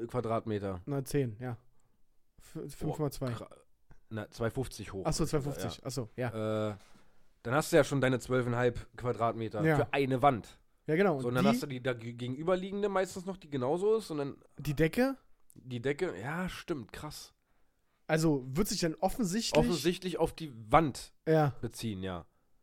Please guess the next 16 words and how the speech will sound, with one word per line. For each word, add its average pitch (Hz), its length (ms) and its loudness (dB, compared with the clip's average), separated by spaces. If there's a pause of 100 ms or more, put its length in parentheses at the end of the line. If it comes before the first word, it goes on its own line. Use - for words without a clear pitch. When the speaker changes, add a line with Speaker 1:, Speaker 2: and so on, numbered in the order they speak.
(760)
Speaker 1:
Krass, - 360 -8
ja. 117 300 0 (280)
Speaker 2:
Aber 170 200 2
gu-, 202 100 6
ja, 180 240 8
hat 196 100 2
Speaker 1:
Weil, 156 120 12
Speaker 2:
es 160 160 8 (160)
Speaker 1:
aber 151 240 0
ich, 214 120 2
dann 170 200 6
war 175 100 12
ich 208 100 8
auch 185 120 4
wieder 220 160 10
dumm. 233 320 10